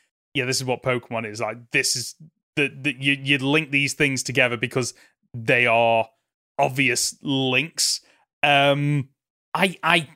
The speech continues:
can't help but feel there is something dangerous, some Pokemon that is dangerous in there.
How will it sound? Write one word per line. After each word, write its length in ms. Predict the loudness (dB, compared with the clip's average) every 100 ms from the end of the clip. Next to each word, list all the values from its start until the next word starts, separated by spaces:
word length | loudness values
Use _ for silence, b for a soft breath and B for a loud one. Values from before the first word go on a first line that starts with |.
| -10
can't 380 | -2 2 2
help 280 | 2 0 0
but 140 | -6 -6
feel 420 | -2 0 2 0
there 320 | 2 4 4
is 280 | 2 -2 -6 _
something 680 | -2 0 -2 -2 -2 -2 -2
dangerous, 840 | 2 2 2 -2 0 0 -2 -6
some 300 | -4 -2 -2
Pokemon 540 | 0 -2 0 -2 -2 -4
that 120 | -8
is 100 | -10
dangerous 580 | 0 0 0 -4 -8 -4
in 260 | -4 -2
there. 360 | 0 2 0